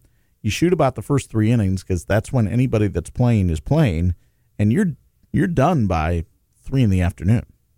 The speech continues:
And at that time, we weren't feeding stuff back live. We were just accumulating stuff, and we would take it back and put together pieces when we got back to W N D U.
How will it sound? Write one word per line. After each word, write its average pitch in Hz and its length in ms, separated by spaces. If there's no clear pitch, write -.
And 117 300
at 104 140
that 185 200
time, 107 440
we 120 120
weren't 196 320
feeding 131 440
stuff - 360
back 104 280
live. 107 280
We 120 120
were 202 80
just - 280
accumulating 123 840
stuff, 98 360
and 107 160
we 110 80
would 104 100
take 123 220
it 107 100
back 95 280
and 98 120
put 120 120
together 104 280
pieces 98 520
when 92 160
we 87 100
got 90 240
back 85 220
to 87 80
W 87 240
N 82 80
D 80 100
U. 92 160